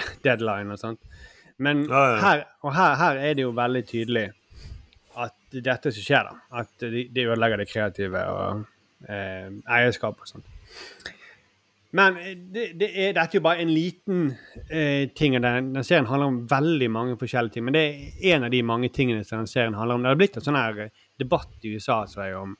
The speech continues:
Speaker 1: om hvordan man, eh, hvordan kjøkken drives og sånt.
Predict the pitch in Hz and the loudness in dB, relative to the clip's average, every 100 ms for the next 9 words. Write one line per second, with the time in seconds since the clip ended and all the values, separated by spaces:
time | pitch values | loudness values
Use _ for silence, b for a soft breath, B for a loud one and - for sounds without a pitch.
0 | 110 104 98 98 123 101 98 90 92 b | -6 -4 -4 0 2 2 0 -6 -10 b
1 | b b _ _ _ - 110 - 135 113 | b b _ _ _ -16 -8 2 2 4
2 | 107 101 - 147 - 107 98 104 104 113 | -2 -6 2 2 2 -8 -6 -6 -2 -2
3 | 101 98 104 | -4 -12 -14